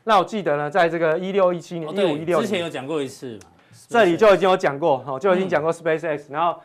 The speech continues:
Speaker 1: 当那时候马斯克已经提出他很多很多的计划的时候，
Speaker 2: 嗯。
Speaker 1: 这边就已经涨了一波。但是呢，过了几年之后，哦，它的，哦，还是在这里。
Speaker 2: 对啊。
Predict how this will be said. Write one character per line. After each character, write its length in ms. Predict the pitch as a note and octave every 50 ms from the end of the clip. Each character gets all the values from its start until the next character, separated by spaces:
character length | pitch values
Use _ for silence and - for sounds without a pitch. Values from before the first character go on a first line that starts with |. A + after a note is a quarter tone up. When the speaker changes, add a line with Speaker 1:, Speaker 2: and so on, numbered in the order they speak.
| _ _ _ _
Speaker 1:
当 200 | - F#3 F#3 F#3
那 140 | F#3+ F#3+ F#3
时 100 | F3 F#3
候 60 | F3+
马 160 | F3 D#3+ C3 C3+
斯 120 | D#3+ E3+
克 140 | F#3 F#3+ D#3+
已 20 |
经 120 | D3 E3 D#3+
提 160 | - D3+ C#3+
出 100 | D#3 F3+
他 120 | F#3 F#3 D#3+
很 360 | A#2+ D3+ C#3 C#3+ D3 D3+ D3+
多 160 | D#3 G3+ G#3
很 200 | F3 E3+ D3+ C#3+
多 160 | D3 F#3 F#3 F3+
的 80 | E3+
计 240 | E3 - F#3 F3+ E3+
划 160 | E3+ F3 D#3+
的 80 | D3+ C#3
时 80 | C#3
候， 160 | D#3 D3 C3 - - - -
Speaker 2:
嗯。 80 | D3
Speaker 1:
这 140 | D3 D3 F#3
边 160 | E3+ E3 E3+
就 140 | D#3+ F3+ D#3+
已 40 | C#3+
经 140 | C#3 D3+ D3+
涨 160 | D3+ B2+ A2+
了 100 | A2+ B2
一 60 | C3
波。 240 | A#2+ - B2 A2+ - _ _ _ _ _ _
但 180 | - A3+ G#3 G3+
是 140 | G#3 G3+ G3+
呢， 220 | F#3 F3 E3 E3 D#3+
过 240 | - - G#3+ G3+
了 80 | F3+ E3
几 240 | E3+ - E3+ D#3+ D3+
年 180 | D#3 D#3+ F3
之 160 | E3+ E3+ G3+ G3+
后， 300 | A3 G#3 E3 - - - _ _ _ _ _ _ _ _
哦， 240 | C3+ D3 F#3+ - -
它 120 | - D#3+
的， 160 | C#3+ C#3 C3+ - _ _ _
哦， 180 | C3 B2 A2 -
还 160 | C3+ B2+ C#3
是 160 | C#3+ F3 F#3+
在 160 | E3 E3+ E3
这 180 | D#3+ F3+ E3+ D3
里。 80 | C#3
Speaker 2:
对 20 |
啊。 40 | A#2